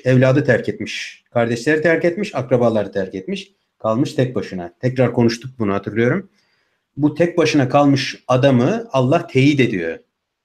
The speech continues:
Katından bir ruhla teyit ediyor ve onun kalbine imanı kazıyor diyor. Kalbine imanı kazıyor bir. İki, eksilmeyi teyit etmek ancak yanında olmak demektir.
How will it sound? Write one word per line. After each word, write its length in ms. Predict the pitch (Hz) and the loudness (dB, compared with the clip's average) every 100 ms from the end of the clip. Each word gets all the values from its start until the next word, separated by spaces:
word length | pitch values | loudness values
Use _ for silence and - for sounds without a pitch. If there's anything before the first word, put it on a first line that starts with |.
| _ - | _ -8
Katından 480 | 127 147 143 156 | -2 2 4 4
bir 100 | 131 | 2
ruhla 320 | 131 151 123 107 | 2 0 0 -2
teyit 240 | 113 113 | -2 0
ediyor 360 | 123 165 190 185 _ _ | 0 0 -2 -6 _ _
ve 60 | 131 | 0
onun 260 | 135 156 135 | 4 4 4
kalbine 400 | 135 135 135 131 | 2 2 2 2
imanı 440 | 127 127 139 170 | 4 4 2 0
kazıyor 420 | 123 110 107 95 | -4 -4 -4 -6
diyor. 220 | 87 87 - _ _ _ _ _ _ _ _ | -8 -16 -20 _ _ _ _ _ _ _ _
Kalbine 380 | - 143 160 202 | -2 0 2 2
imanı 380 | 160 160 170 175 | 2 2 2 0
kazıyor 340 | 180 156 185 | -2 0 -2
bir. 100 | 170 | -2
İki, 520 | - 151 - 220 220 _ _ _ _ _ - | -6 -8 -8 -8 -10 _ _ _ _ _ -8
eksilmeyi 640 | 139 135 - 180 180 220 - | -8 -6 -4 2 4 2 2
teyit 280 | 160 185 | 2 4
etmek 520 | 170 - 180 254 - - | 4 0 -2 -4 -8 -4
ancak 420 | 147 175 165 127 | 0 2 0 -2
yanında 320 | 131 139 151 | 0 0 2
olmak 380 | 160 110 104 - | 0 0 -4 -8
demektir. 480 | 104 98 - 185 _ | -10 -10 -12 -18 _